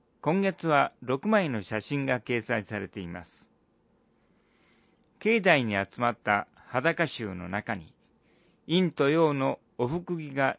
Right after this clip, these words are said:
順番に投げ入れられ、激しく奪い合いました。二月二十一日、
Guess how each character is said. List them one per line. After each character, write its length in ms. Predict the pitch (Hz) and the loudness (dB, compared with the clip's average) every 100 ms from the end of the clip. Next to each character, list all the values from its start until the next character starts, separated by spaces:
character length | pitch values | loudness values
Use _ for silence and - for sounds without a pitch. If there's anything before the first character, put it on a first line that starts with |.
| 123 | -8
順 340 | 98 131 180 | -4 -2 0
番 260 | 170 160 147 | 0 0 0
に 200 | 151 - | -4 -4
投 220 | 117 110 | -2 0
げ 120 | 156 | 0
入 100 | 156 | -2
れ 140 | 135 127 | -2 0
ら 160 | 113 | 0
れ、 140 | 92 - _ _ _ _ _ - | -2 -10 _ _ _ _ _ -8
激 220 | - 156 196 | -2 0 0
し 160 | - | -2
く 220 | - 107 - | -8 -8 -8
奪 220 | 113 151 | 4 6
い 140 | 160 147 | 6 2
合 60 | |
い 120 | 135 127 | -2 -2
ま 140 | 117 | -4
し 140 | - | -6
た。 160 | - 92 _ _ _ _ _ _ _ _ _ _ _ _ - | -18 -18 _ _ _ _ _ _ _ _ _ _ _ _ -6
二 120 | 117 | 2
月 300 | 175 185 165 | 2 2 0
二 220 | 165 151 | -2 -2
十 300 | 120 107 98 | -2 -2 -2
一 260 | 98 - 135 | -6 -6 -4
日、 460 | 131 - 123 120 | -4 -6 -8 -8